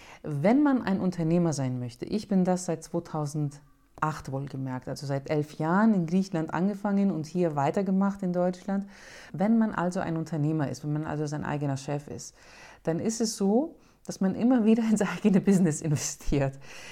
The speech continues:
Egal, ob es Räumlichkeiten sind, ob es Weiterbildung ist, ob es Personal ist, ob es neues Equipment ist,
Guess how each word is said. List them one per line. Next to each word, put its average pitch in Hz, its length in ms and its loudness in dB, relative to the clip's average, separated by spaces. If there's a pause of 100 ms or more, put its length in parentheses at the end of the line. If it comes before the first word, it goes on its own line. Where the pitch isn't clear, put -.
(120)
Egal, 175 580 4
ob - 140 -2
es 151 220 -4 (180)
Räumlichkeiten 196 640 2
sind, 240 420 2
ob 139 120 -4
es 131 180 -6
Weiterbildung 196 720 2
ist, 233 380 -2
ob 151 100 -8
es 143 80 -12
Personal 131 640 -2
ist, 233 380 0 (340)
ob 156 200 -2
es 156 100 -2
neues 151 260 0
Equipment 165 560 0
ist, 233 320 0